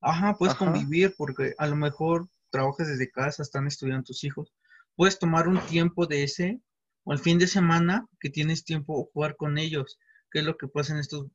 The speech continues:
Speaker 1: qué es lo que pasa? A lo mejor no quieren jugar con ellos. A lo, por una parte entiendo que a lo mejor están cansados, ¿no? Pero le tienes
Speaker 2: Sí.
Speaker 1: que dar amor hacia, a tus hijos, porque en un momento llega de que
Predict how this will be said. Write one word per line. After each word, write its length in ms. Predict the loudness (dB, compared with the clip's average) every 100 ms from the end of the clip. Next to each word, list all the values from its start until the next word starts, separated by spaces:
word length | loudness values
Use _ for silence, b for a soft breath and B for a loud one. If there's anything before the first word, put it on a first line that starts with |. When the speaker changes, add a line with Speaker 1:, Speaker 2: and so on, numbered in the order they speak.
| _ _ _ -8
Speaker 1:
qué 100 | -4
es 40 |
lo 100 | -4
que 120 | -4
pasa? 360 | -4 -2 -2 -6 -10 b b b
A 60 |
lo 80 | 0
mejor 260 | 2 0 -2
no 160 | -2
quieren 260 | 0 0 0
jugar 240 | -2 -6
con 220 | -4 -4 -4
ellos. 320 | -4 -6 -4
A 60 |
lo, 120 | -6 -6 _ _ _ _ _ _ -4
por 140 | 0
una 180 | 2 2
parte 260 | 0 0
entiendo 380 | -2 -2 -4 -4
que 100 | -2
a 60 | -2
lo 100 | -2
mejor 140 | -4
están 220 | -6 -6
cansados, 600 | -4 -6 -6 -6 -6 -8 -10
¿no? 160 | -12 -14 _ _ _ _ -2
Pero 220 | 0 2
le 140 | 0
tienes 260 | 0 0 2
Speaker 2:
Sí. 80 | 4
Speaker 1:
que 120 | 4
dar 180 | 4 2
amor 320 | 2 0 0
hacia, 440 | -2 -2 -2 -2 -6
a 80 | -12
tus 280 | -8 -6 0
hijos, 280 | 0 0 -4
porque 220 | -6 -6
en 80 | -4
un 120 | -2
momento 440 | -2 -2 -4 -4 -2
llega 260 | -2 0
de 160 | -2 -4
que 200 | -6